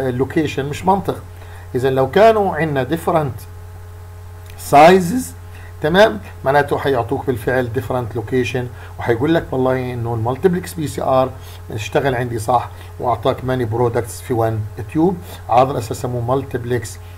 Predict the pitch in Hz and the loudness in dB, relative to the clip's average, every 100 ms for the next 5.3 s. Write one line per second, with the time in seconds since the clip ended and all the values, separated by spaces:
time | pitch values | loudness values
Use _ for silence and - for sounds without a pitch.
0 | - 123 117 107 120 113 107 - 117 113 | -8 -2 0 2 0 -2 -4 -6 -6 -6
1 | 110 101 - - - - - - - - | 0 -2 -2 -12 -16 -16 -16 -16 -16 -16
2 | - - - 185 262 - 202 185 247 - | -18 -18 -14 -8 -8 -8 -6 -2 -2 0
3 | 175 226 240 - - - - - - - | 4 4 4 -4 -18 -18 -18 -18 -18 -18
4 | - 175 180 180 175 233 226 - 185 175 | -10 -4 -2 -2 -4 -4 -6 -4 -4 -2
5 | 185 156 165 | 0 0 -2